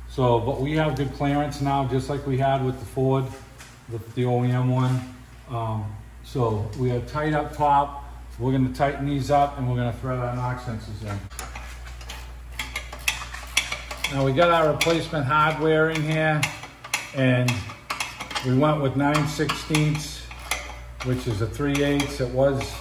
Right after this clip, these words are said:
um, ten millimeter studs, and we were, we're all done drilling tonight. So, you know, didn't have the torches, which is our fault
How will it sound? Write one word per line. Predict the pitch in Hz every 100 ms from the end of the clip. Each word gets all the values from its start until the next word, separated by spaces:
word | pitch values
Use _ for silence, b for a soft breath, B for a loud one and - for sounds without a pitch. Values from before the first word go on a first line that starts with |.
| -
um, | 120 110 101
ten | - 139
millimeter | 131 135 131 127 127 120
studs, | - 143 135 131 113 - - - - - - - -
and | 117
we | 127 127
were, | 120 92 - - - - - - - 147
we're | 131
all | 131 127
done | 123 120
drilling | 110 113 104
tonight. | 98 95 90 - - -
So, | 98 87 78 - -
you | 123 92
know, | - - - - - - - - - -
didn't | - 135
have | 135 127
the | 127
torches, | - 120 120 123 113 104 -
which | 110 101 -
is | 104
our | 110 113
fault | 113 117 110 104